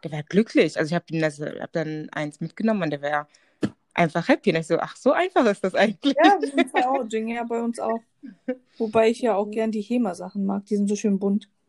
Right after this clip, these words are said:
Speaker 1: Ja, die sind auch gut, das stimmt.
Speaker 2: So, und Top drei, ja, würde ich jetzt mal sagen, langfristig gesehen auf jeden Fall Bücher.
Speaker 1: Ja,
Speaker 2: Und
Speaker 1: auch, auch bei uns.
Speaker 2: und vielleicht noch, ähm, hier das Wobbleboard.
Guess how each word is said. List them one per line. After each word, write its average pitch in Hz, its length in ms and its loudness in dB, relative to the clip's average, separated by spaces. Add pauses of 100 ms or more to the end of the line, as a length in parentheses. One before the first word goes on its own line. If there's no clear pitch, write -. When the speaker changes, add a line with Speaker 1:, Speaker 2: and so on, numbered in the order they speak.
(360)
Speaker 1:
Ja, 180 240 2
die 185 80 -16
sind 190 140 -12
auch 170 200 -8
gut, 156 200 -18
das 160 100 -18
stimmt. 165 400 -12 (400)
Speaker 2:
So, 160 200 -8
und 165 200 -8
Top - 260 -4 (100)
drei, 202 460 0
ja, 170 200 -10
würde 170 160 -10
ich 180 60 -6
jetzt 196 180 -6
mal 170 140 -4
sagen, 170 380 -2 (720)
langfristig 208 720 0
gesehen 196 260 4
auf 196 180 2
jeden 202 120 2
Fall 185 160 2
Bücher. 269 500 2 (800)
Speaker 1:
Ja, 160 360 2 (500)
Speaker 2:
Und 233 140 6
Speaker 1:
auch, - 200 2
auch - 120 -14 (180)
bei 170 180 -14
uns. - 260 -20 (100)
Speaker 2:
und 196 120 0
vielleicht 196 300 4
noch, 196 360 0
ähm, 175 320 -4 (160)
hier 190 120 -4
das - 240 -10
Wobbleboard. 214 600 -2